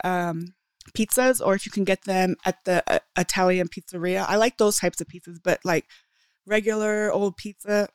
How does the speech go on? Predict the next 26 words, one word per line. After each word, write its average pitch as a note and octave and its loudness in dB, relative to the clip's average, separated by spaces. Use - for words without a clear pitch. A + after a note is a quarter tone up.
it's F#3+ -6
really, G3+ 2
I F#3 2
would F#3+ 0
never G3 0
go F#3 -2
out F3 2
and E3+ -4
be F3+ 0
the E3+ 0
first F3 0
thing E3+ 4
that D#3+ 2
I D#3 2
buy. C#3+ -4
Uh, E3+ 0
neither G#3 2
would F#3 -2
donuts. D3+ -2
But F#3 0
I G3 2
walk A#3 2
into A#3 0
that G#3+ 2
break G#3+ 0
room A#3 -4